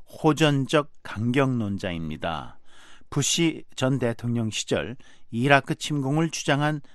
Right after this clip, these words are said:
네오콘의 핵심이라는 꼬리표도 늘 따라다닙니다.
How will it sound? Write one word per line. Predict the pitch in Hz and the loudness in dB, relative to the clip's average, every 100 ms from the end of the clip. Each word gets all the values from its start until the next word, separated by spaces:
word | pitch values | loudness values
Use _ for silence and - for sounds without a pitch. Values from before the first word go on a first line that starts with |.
| - | -16
네오콘의 | 85 - 123 127 - 135 143 135 - | -6 0 2 2 0 -4 -2 -4 -10
핵심이라는 | - - - 196 160 135 95 73 113 - - - | -14 -8 -2 0 0 0 -2 -4 -8 -12 -20 -16
꼬리표도 | - 147 147 131 - 120 127 127 - | 0 4 4 0 -6 -4 -2 -4 -4
늘 | 123 131 123 | 0 0 0
따라다닙니다. | - 151 156 131 95 87 82 82 82 80 69 | 2 4 4 2 -4 -4 -6 -6 -6 -8 -10